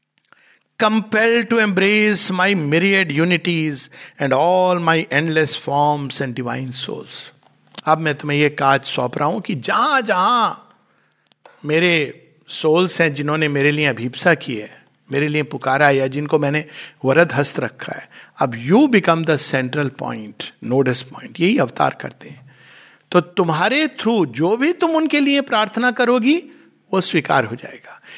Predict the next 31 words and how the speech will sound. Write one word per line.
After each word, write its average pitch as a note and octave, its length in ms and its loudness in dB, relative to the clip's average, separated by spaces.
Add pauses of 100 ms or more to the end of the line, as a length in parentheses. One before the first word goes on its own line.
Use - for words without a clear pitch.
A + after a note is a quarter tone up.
(220)
जो G3 200 2
भी C#4+ 160 2
तुम D4+ 200 2
उनको C#4+ 240 2
प्रॉमिस B3 440 0
करोगी A#3+ 480 0 (840)
वो E3 80 2
समझ E3 340 0
लो F3 160 0
कि F3+ 120 -6
मैंने D#3 220 0
उस C#3+ 200 -2
पे F#3 260 -4 (520)
ग्रांट E3+ 400 2
कर C#3+ 200 0
दी B2+ 160 -4
सील। - 340 -8 (640)
तो - 60 -4
she - 240 2
becomes C#3 440 -2
the F#3 180 -2 (880)
center D3+ 380 2 (560)
through B2+ 200 -4
which - 240 -6 (160)
जितने A#2+ 320 -4
भी C#3+ 140 2
अन्य, C3+ 300 2
अन्य C3 300 -2
सोल्स C3+ 500 2
हैं G3 240 -2 (640)
वो, A#2+ 240 -2